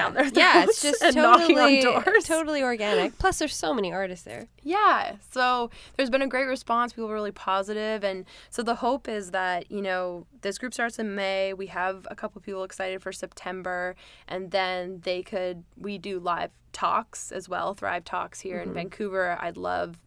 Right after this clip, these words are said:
Speaker 1: there to be talks there.
Speaker 2: Yeah.
Speaker 1: So that, you know, we start in Victoria, and then we now have our online community. So if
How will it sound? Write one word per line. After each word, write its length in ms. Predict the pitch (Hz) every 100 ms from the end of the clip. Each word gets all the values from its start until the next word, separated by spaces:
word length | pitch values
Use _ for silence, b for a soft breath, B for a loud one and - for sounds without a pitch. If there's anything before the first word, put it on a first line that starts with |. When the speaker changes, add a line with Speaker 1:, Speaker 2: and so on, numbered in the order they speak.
| _ _ _ 175
Speaker 1:
there 160 | 185
to 80 | 180
be 140 | 175
talks 380 | 185 175 - -
there. 500 | - 175 185 220 247 196
Speaker 2:
Yeah. 220 | 165 64 B B B -
Speaker 1:
So 720 | - 233 220 208 202 190 - _ -
that, 480 | 214 233 240 226 - _ _ _ _
you 140 | - 202
know, 180 | 190
we 100 | 190
start 280 | 196 220 220
in 80 | 214
Victoria, 680 | 208 - 190 185 185 185 185
and 120 | - 180
then 120 | 180
we 260 | 180 175
now 480 | 180 180 180 180 175
have 240 | 175 170 -
our 160 | -
online 360 | 180 180 180 185
community. 420 | 196 185 170 170
So 480 | 170 - 175 175 -
if 220 | 202 185